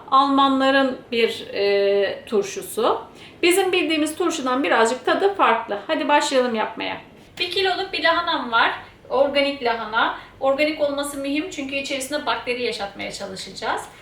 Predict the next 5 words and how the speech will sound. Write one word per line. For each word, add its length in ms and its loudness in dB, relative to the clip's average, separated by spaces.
Bunu 180 -6
şimdi 580 -8
şöyle 480 -6
irice 520 -4
bölüyorum. 760 -2